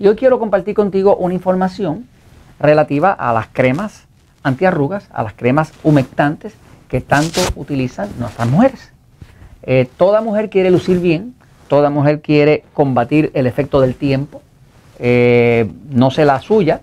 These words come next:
pero la mía es así. Eh, todas las mujeres les gustaría preservar su piel lo más posible, ¿no?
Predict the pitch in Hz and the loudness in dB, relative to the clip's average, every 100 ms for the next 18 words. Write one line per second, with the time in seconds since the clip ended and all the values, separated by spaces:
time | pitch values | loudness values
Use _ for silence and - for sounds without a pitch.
0 | _ _ _ 107 107 110 117 123 196 226 | _ _ _ -2 -2 -2 -2 -4 -6 -10
1 | _ _ _ _ - 123 120 120 117 110 | _ _ _ _ -8 -2 0 2 2 -2
2 | - - - _ 151 151 165 170 196 196 | -6 -20 -20 _ 0 2 2 0 0 0
3 | 127 123 123 190 180 - - - 120 110 | -2 -6 -8 -2 -2 -4 -16 -6 -4 -2
4 | 110 120 117 - 160 147 - - 120 107 | -2 -2 -4 -6 -4 -4 -6 -6 -4 -4
5 | 110 123 - - 208 | -8 -14 -16 -18 -18